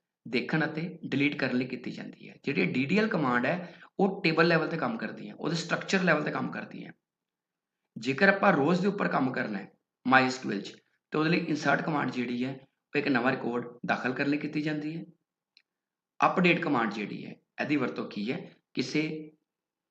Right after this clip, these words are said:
ਰਿਕਾਰਡ ਦਾ ਡਾਟਾ ਚੇਂਜ ਕਰਨਾ ਹੈ, ਉਹਦੇ ਲਈ ਵਰਤੀ ਜਾਂਦੀ ਹੈ। ਸਿਲੈਕਟ ਦਾ ਕੰਮ ਹੈ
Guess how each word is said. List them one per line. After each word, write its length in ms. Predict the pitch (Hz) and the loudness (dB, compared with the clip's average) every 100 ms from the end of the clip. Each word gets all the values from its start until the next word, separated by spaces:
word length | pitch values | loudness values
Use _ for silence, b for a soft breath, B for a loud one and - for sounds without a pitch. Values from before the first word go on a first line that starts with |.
| - | 0
ਰਿਕਾਰਡ 380 | 147 147 151 151 | 2 6 6 8
ਦਾ 100 | 165 | 6
ਡਾਟਾ 200 | 123 131 | 6 4
ਚੇਂਜ 300 | - 123 123 | 2 0 0
ਕਰਨਾ 280 | 120 107 | -4 -6
ਹੈ, 80 | 107 - _ _ _ _ _ - | -12 -18 _ _ _ _ _ -2
ਉਹਦੇ 120 | 123 | 2
ਲਈ 60 | 160 | 6
ਵਰਤੀ 260 | 165 165 | 4 4
ਜਾਂਦੀ 320 | 160 160 160 | 4 4 4
ਹੈ। 240 | 165 165 - _ _ _ _ _ | 2 -2 -10 _ _ _ _ _
ਸਿਲੈਕਟ 360 | - 139 156 160 | -6 -2 0 6
ਦਾ 80 | 175 | 6
ਕੰਮ 300 | 151 127 123 | 8 6 4
ਹੈ 240 | 120 - | 0 -8